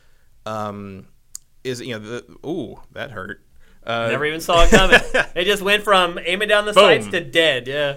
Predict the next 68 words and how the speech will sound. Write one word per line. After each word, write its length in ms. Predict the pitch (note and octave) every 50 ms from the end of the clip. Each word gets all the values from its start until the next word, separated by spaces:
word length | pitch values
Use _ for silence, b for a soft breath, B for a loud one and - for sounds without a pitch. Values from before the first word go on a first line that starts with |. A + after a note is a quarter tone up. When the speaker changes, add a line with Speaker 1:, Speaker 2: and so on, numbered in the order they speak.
| C#3 -
Speaker 1:
The, 260 | B2 C3 C#3 C#3 C#3
uh, 380 | C#3 C3+ C3+ C3 B2+ B2+ G#2+ D#2
the 180 | B2+ C#3+ D#3+
i-, 80 | D#3 E3
you 200 | D#3 D3 D3+ D3+
know, 60 | C#3+
the 120 | C3+ D3 D3+
idea 320 | D3 C#3 D3+ E3 E3+ E3+
that 160 | D#3+ D3+ D#3
Cliffy 300 | - - D#3 D3 D3+ D3+
used 240 | C3+ B2 B2 - -
to 60 | A#2
say, 580 | - - - A2 G#2+ G#2+ G#2 G#2 G#2+ G#2+ G#2 -
uh, 60 | -
used 240 | A#2+ B2 B2 A2+ -
to, 180 | - A2+ G#2 G2+ - -
to 100 | - A#2+
use 440 | A2 G#2+ A2 A2+ A2+ A2 G#2 - -
to, 240 | - - A2 G#2 G2+
to 280 | - - - A2+ A2 A#2 - - B2
illustrate 440 | B2+ B2+ A#2+ - - A#2+ A2 F2+
what 280 | G#2 A2 A#2 A2+ - G#2+
the 120 | A2 G#2+
idea 360 | G#2+ G#2+ G#2 G#2 A2+ A2 A2 G2+
behind 320 | G#2 G2+ A#2 A2 G#2+ G#2
the 60 | G2+
aesthetic 440 | G2 - - - A#2 A2 G2+ G2+ -
of 160 | G#2+ G2 -
Gears 300 | - F3 E3+ D#3+ D3 -
was, 320 | B2 A#2 A2 G#2 G#2 - b b b b b b b
was 200 | A2+ A2+ A2 G2
destroyed 720 | - A#2 A2+ - - - - C#3 C#3 C3+ C3+ C3 A#2 G#2 G2+
beauty. 440 | A2 A#2 A#2 A2 - A#1+ - - _ _ _
Speaker 2:
Yeah. 300 | A2+ A2+ A2 G#2+ G2+ -
Speaker 1:
Which 160 | A2 A2+ -
was 140 | A#2 A#2 G#2+
the 140 | A2 A#2 A#2
idea 240 | A#2 A2 A#2+ B2 A2+
that, 100 | A#2 D#2+
like, 160 | A2+ A2 -
this 220 | - C#3+ C3 -
was 120 | B2 A#2 A2+
a 60 | A2+
beautiful 460 | G2+ G2 A#2+ C#3 D3+ D3 - D3+ C3
planet 440 | B2 - C#3 C3+ C3 C3 C3 B2+ A2
with, 140 | A#2 G#2 -
like, 160 | A2+ G#2+ -
amazing 480 | A2+ A2 A2+ A#2+ C3 C3+ B2 B2+ C3+
architecture 640 | A#2 A#2+ B2 A#2+ C3 B2 - C3 A#2+ - - C3+ A#2+
and 100 | A2+ G#2+
these 140 | G#2+ G#2 G#2+
gorgeous 400 | - A#2 A#2+ B2+ C3 B2+ C3 A2+
buildings, 480 | G#2+ G#2+ B2 B2 B2 A#2 A#2+ A2+ G#2+ A2
and, 100 | A2+ A2
like, 160 | A2 G#2 G#2
you 80 | A2+
were 120 | A#2 A#2 A2+
just 180 | A2+ A2 -
going 220 | - A#2+ A2+ A#2 G#2
through 80 | A#2
the 80 | G2+ G#2
ruins 560 | F#2+ G2 G2 G#2 A2 G#2+ G#2+ G2+ G2 G2+ -
of 180 | F#2+ F2+ F2 -
them. 160 | - D2+ C#2+
It 80 | F2 G2+
was 120 | G#2+ G#2
Speaker 2:
Yeah. 40 | G#2+
Speaker 1:
like, 140 | G#2+ -